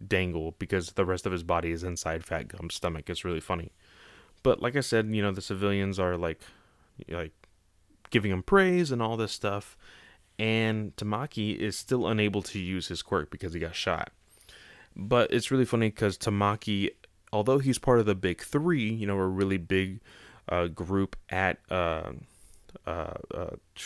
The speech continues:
uh, oh my gosh, I forgot the actual high school. But the, uh, the high school that all those students go to, uh, he is very shy,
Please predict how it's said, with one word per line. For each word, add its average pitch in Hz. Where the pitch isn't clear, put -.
uh, -
oh 113
my 87
gosh, 110
I 87
forgot 92
the 95
actual 90
high 98
school. 65
But -
the, 107
uh, 90
the 104
high 107
school 107
that 95
all 92
those 98
students 95
go 90
to, 85
uh, 85
he 120
is 107
very 110
shy, 87